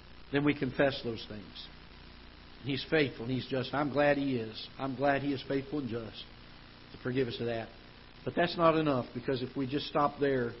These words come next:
we will continue to do this over and over and over and over again. And by the way, until, until we get to heaven, that sin nature is going to have that tendency. So how do we slow it down? How do we keep from going into this trap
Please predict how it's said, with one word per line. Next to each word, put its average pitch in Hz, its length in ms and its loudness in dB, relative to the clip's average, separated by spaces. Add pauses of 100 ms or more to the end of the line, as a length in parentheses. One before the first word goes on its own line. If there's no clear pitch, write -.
(420)
we 151 100 8
will 139 140 4
continue 165 520 0
to 151 140 2
do 127 160 2
this 117 240 -4
over 139 680 2
and 120 140 -6
over 131 580 0
and 110 80 -6
over 123 400 -2
and 110 120 -10
over 113 240 -6
again. 110 300 -8 (840)
And 127 100 -4
by 156 160 8
the 160 120 4
way, 165 180 4
until, 147 340 0 (120)
until 147 320 2
we 170 100 6
get 170 220 4
to 156 100 2
heaven, 127 420 4 (460)
that 135 160 0
sin 165 240 0
nature 135 280 0
is 120 80 -6
going 135 140 -2
to 131 60 0
have 131 140 2
that 139 200 -2
tendency. 123 480 -4 (1300)
So 120 60 -10
how 156 140 4
do 160 80 2
we 156 100 2
slow 160 260 2
it 143 80 0
down? 131 200 0
How 151 120 4
do 160 60 2
we 147 100 0
keep - 320 -4
from 131 200 -2
going 131 300 -2
into 127 160 -2
this 120 220 -8
trap 131 240 -2